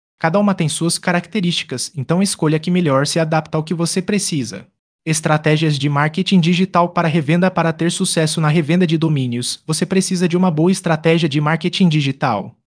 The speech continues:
Aqui estão algumas dicas. Um, redes sociais. Use plataformas como Facebook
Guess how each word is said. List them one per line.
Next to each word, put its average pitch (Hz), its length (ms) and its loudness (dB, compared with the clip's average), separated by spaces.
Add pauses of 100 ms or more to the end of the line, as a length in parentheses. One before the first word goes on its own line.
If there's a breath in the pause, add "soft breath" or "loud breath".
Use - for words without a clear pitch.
(120)
Aqui 170 240 0
estão 185 260 2
algumas 147 360 2
dicas. 127 500 -4
Um, 113 220 -8 (400)
redes 220 260 4
sociais. 135 720 2 (160)
Use 214 180 4
plataformas 165 560 2
como 208 200 4
Facebook 185 520 2